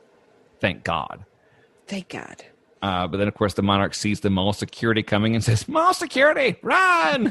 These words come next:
Speaker 1: <laughs> Uh, the henchmen scoop up Rusty and take him with them.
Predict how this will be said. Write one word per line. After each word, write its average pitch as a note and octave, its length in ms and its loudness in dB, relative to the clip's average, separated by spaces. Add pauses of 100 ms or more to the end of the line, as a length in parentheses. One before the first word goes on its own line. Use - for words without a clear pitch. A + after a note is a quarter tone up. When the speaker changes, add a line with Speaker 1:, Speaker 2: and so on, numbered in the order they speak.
Speaker 1:
<laughs> - 60 4 (1300)
Uh, G#2 240 4
the G2 120 4
henchmen A2+ 560 0
scoop - 260 0
up A#2 180 4
Rusty C#3 360 2
and G#2+ 120 2
take A2 240 2
him F#2 200 0
with E3 220 -2
them. A3 260 -4